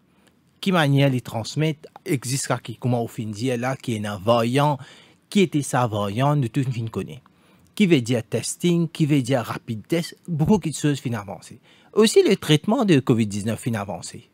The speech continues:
Qui quantité de monde, qui malade, qui traitement il y a, ça aussi fin avancé.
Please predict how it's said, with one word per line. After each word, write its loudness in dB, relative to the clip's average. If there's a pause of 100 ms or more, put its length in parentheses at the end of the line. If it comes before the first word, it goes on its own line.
Qui -4
quantité 2
de -2
monde, -2 (100)
qui 4
malade, 2
qui -8
traitement -6
il -6
y -4
a, -8
ça 0
aussi -4
fin -8
avancé. -12